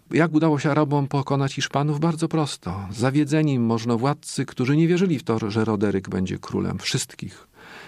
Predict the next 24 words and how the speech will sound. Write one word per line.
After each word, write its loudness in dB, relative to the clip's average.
mieszkańców -2
Półwyspu -4
Iberyjskiego, -2
poprosili -2
Arabów 0
o -2
pomoc, -4
czyli 0
udali 0
się -4
do -2
wroga, -6
czyli 2
zostali -2
zdrajcami. -4
Takich -2
przypadków -6
w -12
historii -4
jest -2
bardzo 0
dużo, -2
kiedy -4
zawiedzeni 0